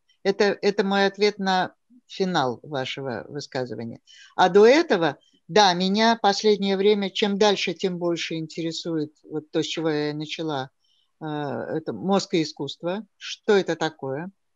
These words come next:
Вот. И я буду этим заниматься. Но это о-, то есть я уже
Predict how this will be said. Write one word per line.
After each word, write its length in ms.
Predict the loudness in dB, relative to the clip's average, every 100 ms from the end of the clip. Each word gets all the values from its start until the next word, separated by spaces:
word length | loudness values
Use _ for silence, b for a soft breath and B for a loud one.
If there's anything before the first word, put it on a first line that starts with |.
| _ b b b b _
Вот. 440 | -6 0 0 -2 -16 _
И 840 | -6 -2 -2 0 0 0 0 -2 2
я 220 | 4 4
буду 240 | 4 4
этим 280 | 4 2 -4
заниматься. 680 | -6 -6 -4 -6 -6 -12 -8
Но 240 | -4 -4 -2
это 340 | 0 2 0
о-, 240 | 0 -4
то 120 | 4 4
есть 140 | 4
я 200 | 4 4
уже 460 | 2 0 0 -2